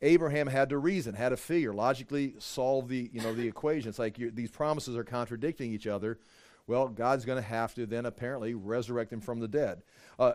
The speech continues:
Abraham reasoned that God could raise the dead, and figuratively speaking, he did receive Isaac back from the dead. That's, again, the last part about Abraham. But he had promise, he had trust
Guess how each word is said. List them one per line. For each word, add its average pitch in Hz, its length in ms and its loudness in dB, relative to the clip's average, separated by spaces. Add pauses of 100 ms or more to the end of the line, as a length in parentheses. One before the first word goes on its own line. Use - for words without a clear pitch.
Abraham 135 440 2
reasoned 143 400 0
that 120 120 2
God 131 260 6
could 143 200 0
raise 110 480 -2
the 135 120 0
dead, 123 400 4
and 110 160 -6
figuratively 131 640 -2
speaking, 156 420 -4
he 139 140 -4
did 135 220 0
receive 139 320 0
Isaac 117 400 0
back 113 240 2
from 113 100 -8
the 107 80 -4
dead. 98 320 0 (380)
That's, - 460 0 (120)
again, 113 240 -2
the 110 80 -2
last 117 320 4
part 117 180 2
about 110 280 2
Abraham. 113 600 -2 (220)
But 135 100 0
he 143 100 4
had 143 220 2
promise, 156 540 0 (340)
he 135 140 -4
had 131 180 4
trust 160 440 0